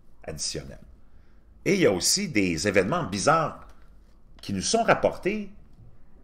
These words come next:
de, d'organes officiels. Et c'est ça qui est de plus en plus inquiétant ou qui nous amène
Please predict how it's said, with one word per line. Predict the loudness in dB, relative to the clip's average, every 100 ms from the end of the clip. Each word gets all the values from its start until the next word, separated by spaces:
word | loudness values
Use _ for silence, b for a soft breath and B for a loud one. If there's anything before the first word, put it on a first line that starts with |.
| -16
de, | 2 4 4 -4 -14 -20 -20
d'organes | 2 4 4 4 4 4 0
officiels. | -2 -2 4 4 4 0 -10 b b b b
Et | -8
c'est | -6 -4
ça | 0 0
qui | 0 -6
est |
de | -4
plus | -8 -8 -8
en | -8
plus | -6 -6 -6 b b b b b -20 -16 -6
inquiétant | -4 -2 -2 0 -2 -2
ou | -4
qui | -8
nous | -6 -4
amène | -2 -2 -4 -6